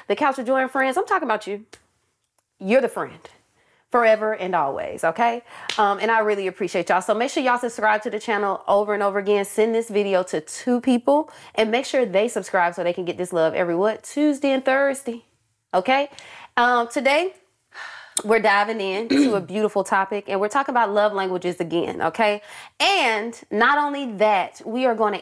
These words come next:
introduce a new language, which is called fight languages. Y'all,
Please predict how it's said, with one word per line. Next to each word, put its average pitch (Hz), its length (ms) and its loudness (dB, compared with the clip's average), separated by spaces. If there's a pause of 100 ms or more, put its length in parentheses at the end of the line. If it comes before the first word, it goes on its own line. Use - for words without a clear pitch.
introduce 202 800 0 (340)
a 220 80 2
new 208 720 2 (300)
language, 180 680 2
which 226 260 -6
is 220 100 -8
called 226 300 0 (100)
fight 202 500 -2
languages. 160 760 -4 (680)
Y'all, 285 380 4